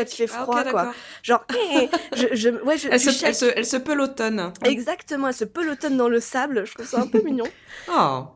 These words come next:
Speaker 1: Euh, bon, du coup, elles font ça pour se protéger du soleil, mais aussi pour surprendre ses proies, parce que là, on est effectivement sur, euh,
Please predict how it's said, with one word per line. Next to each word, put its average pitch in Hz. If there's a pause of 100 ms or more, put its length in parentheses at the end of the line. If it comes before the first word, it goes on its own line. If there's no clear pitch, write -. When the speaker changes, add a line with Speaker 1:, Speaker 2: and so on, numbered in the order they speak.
(200)
Speaker 1:
Euh, 180
bon, 208
du 214
coup, 262
elles 226
font 220
ça 202
pour 240
se -
protéger 208
du 196
soleil, 202
mais 180
aussi 175
pour 185
surprendre 185
ses 180
proies, 196
parce 170
que 175
là, 180
on 170
est 180
effectivement 170
sur, 170
euh, 139